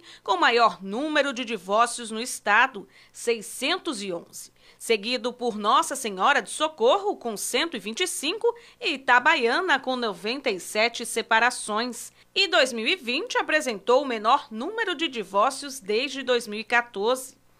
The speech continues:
A pesquisa também trouxe detalhes como a média de incidência de divórcios por faixa etária,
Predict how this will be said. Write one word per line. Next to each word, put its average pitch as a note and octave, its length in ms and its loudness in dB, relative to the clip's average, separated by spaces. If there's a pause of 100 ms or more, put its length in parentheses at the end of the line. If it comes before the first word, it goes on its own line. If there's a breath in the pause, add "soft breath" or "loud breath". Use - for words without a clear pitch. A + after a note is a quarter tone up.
A B3 140 4
pesquisa G#4+ 500 0
também E4 320 -2
trouxe C#4 460 0
detalhes A#3+ 720 2
como A#3 240 -2
a B3+ 60 4
média C4 540 -2
de B3+ 100 -8
incidência A#3+ 680 -4
de F#3+ 120 -8
divórcios C#4 720 0
por C#4+ 160 -10
faixa C4+ 360 0
etária, B3 580 4